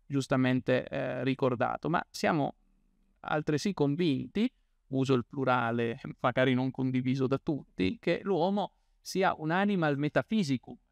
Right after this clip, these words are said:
cioè si pone anche delle domande metafisiche fondamentali, Dio, l'essere, l'anima, rispondendo in varia maniera, poi si intende, eh, il bisogno della totalità, l'interrogazione sulla totalità, quella che viene investigata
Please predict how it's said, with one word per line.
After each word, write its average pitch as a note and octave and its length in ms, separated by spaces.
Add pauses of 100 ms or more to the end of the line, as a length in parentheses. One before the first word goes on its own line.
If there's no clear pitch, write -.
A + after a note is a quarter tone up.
cioè E3 180
si C3+ 140
pone E3+ 320
anche F3 200
delle C3+ 220
domande D3 400
metafisiche C3 720
fondamentali, A#2 1080 (280)
Dio, C3+ 400
l'essere, B2 580
l'anima, B2 640 (380)
rispondendo B2+ 640
in A#2+ 80
varia A#2+ 240
maniera, D#3+ 440
poi A#2 220
si A#2 140
intende, A#2 560 (380)
eh, B2+ 320
il F3 100
bisogno D3+ 440
della C3+ 220
totalità, C3 720 (160)
l'interrogazione C#3+ 840
sulla C3+ 280
totalità, C3+ 720
quella B2+ 280
che C#3 240 (320)
viene D3+ 300
investigata C#3 920